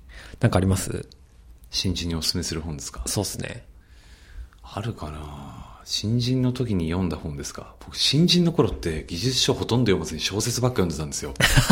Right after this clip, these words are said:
Speaker 2: いや、それこそ、
Speaker 1: うんうん。
Speaker 2: あの、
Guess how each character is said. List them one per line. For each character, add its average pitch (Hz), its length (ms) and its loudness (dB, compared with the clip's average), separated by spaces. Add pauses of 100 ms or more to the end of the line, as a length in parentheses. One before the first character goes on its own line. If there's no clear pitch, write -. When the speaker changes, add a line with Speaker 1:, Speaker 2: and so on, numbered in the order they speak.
(2250)
Speaker 2:
い - 20 -16
や、 - 60 -10
そ - 160 -8
れ 92 60 -2
こ 95 100 -2
そ、 156 300 -2
Speaker 1:
う 120 60 2
ん 107 40 6
う 98 40 4
ん。 90 320 -2 (420)
Speaker 2:
あ 76 80 -8
の、 71 340 -12